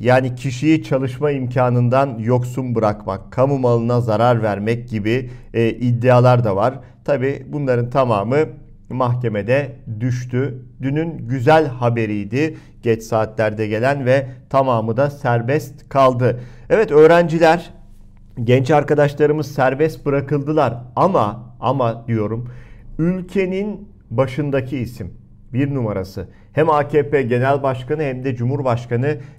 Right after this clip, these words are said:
Recep Tayyip Erdoğan öğrencilere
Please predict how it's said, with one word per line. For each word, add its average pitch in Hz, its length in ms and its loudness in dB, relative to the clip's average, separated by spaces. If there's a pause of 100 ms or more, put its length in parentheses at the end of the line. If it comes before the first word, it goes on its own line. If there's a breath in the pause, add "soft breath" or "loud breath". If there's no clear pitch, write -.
Recep 131 360 0
Tayyip 127 320 -2
Erdoğan 135 560 0 (480 loud breath)
öğrencilere 160 800 4